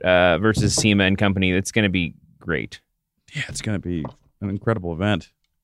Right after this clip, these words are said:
Speaker 1: Anyway, back to W W E. Elimination Chamber is this weekend.
Speaker 2: It's true.
Speaker 1: Uh, there's gonna be a lot of eliminations.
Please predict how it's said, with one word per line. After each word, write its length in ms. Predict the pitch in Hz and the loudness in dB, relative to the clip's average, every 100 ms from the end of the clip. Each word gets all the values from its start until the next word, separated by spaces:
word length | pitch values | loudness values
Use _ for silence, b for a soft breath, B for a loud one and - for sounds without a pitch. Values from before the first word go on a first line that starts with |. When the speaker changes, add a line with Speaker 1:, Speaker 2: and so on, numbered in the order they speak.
| _ _ _ _ - | _ _ _ _ 2
Speaker 1:
Anyway, 520 | 151 110 80 69 - _ _ _ _ _ _ _ _ _ _ - | 4 6 2 -2 -8 _ _ _ _ _ _ _ _ _ _ -2
back 300 | 117 170 185 | 4 6 6
to 200 | 160 127 | 6 6
W 260 | 117 113 104 | 6 6 6
W 280 | 92 85 | 6 4
E. 260 | 78 71 87 _ _ _ _ _ _ _ | 2 0 -4 _ _ _ _ _ _ _
Elimination 480 | 127 156 156 165 151 | 2 6 6 6 4
Chamber 320 | 113 101 92 | 4 4 4
is 100 | 87 | 0
this 140 | 90 - | -2 -4
weekend. 400 | 87 87 85 - _ _ _ - | -4 -2 -4 -6 _ _ _ -18
Speaker 2:
It's 140 | 98 | -12
true. 360 | - 117 110 95 _ _ _ _ _ _ _ _ _ _ _ _ | -2 2 2 2 _ _ _ _ _ _ _ _ _ _ _ _
Speaker 1:
Uh, 360 | 110 104 101 98 | 4 6 6 6
there's 180 | 101 98 | 4 2
gonna 160 | 110 | 4
be 80 | 104 | 6
a 80 | 107 | 6
lot 140 | 107 | 8
of 60 | 104 | 6
eliminations. 840 | 107 110 117 120 175 180 175 - | 6 6 6 6 6 4 4 0